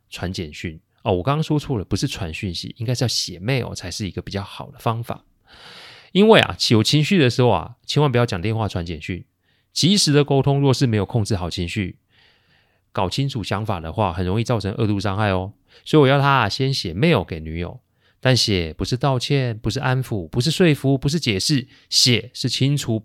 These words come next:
表示出自己的想法是什么。写 mail 需要时间，所以会有效的缓和自身的情绪。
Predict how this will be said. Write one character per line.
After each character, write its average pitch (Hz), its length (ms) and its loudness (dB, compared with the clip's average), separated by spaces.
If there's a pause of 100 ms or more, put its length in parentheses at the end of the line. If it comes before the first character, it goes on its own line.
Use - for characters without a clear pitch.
表 80 320 2
示 131 180 2
出 120 160 -2
自 123 140 -2
己 98 100 -6
的 82 80 -6
想 82 180 -4
法 85 160 -10
是 82 120 -8
什 90 120 -8
么。 - 120 -18 (500)
写 135 200 6
mail 180 200 6
需 127 80 4
要 135 100 8
时 113 140 0
间， 107 280 0 (440)
所 170 140 6
以 156 100 8
会 151 140 6
有 104 160 4
效 135 200 2
的 107 120 0
缓 95 180 -4
和 95 140 0
自 117 160 -2
身 110 160 -2
的 101 80 -2
情 87 200 -8
绪。 92 300 -8